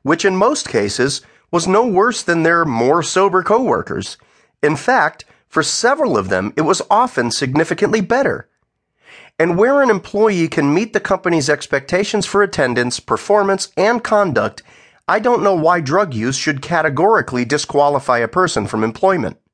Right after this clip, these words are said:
I once argued this point at an employment law seminar with an attorney who was discussing the importance of drug testing.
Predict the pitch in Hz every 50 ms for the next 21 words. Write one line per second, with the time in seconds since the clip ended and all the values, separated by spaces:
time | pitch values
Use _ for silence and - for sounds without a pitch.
0 | _ _ _ _ _ _ _ _ _ _ _ _ _ _ _ _ - - _ -
1 | 202 233 240 262 262 - - - - 170 190 190 156 143 127 120 107 98 98 113
2 | 110 - - - - 113 110 117 - - 135 131 131 139 139 135 127 - - -
3 | 175 170 160 151 143 - 120 120 120 113 - - 160 151 147 139 117 107 104 101
4 | 104 110 117 117 135 147 147 143 - - 226 226 226 190 156 139 127 143 143 143
5 | 135 135 - 165 165 - - 233 240 233 - 240 220 175 175 170 160 143 131 -
6 | - 170 170 160 - 113 107 - - 113 107 107 135 147 156 135 - 131 107 98
7 | - - 95 71 - -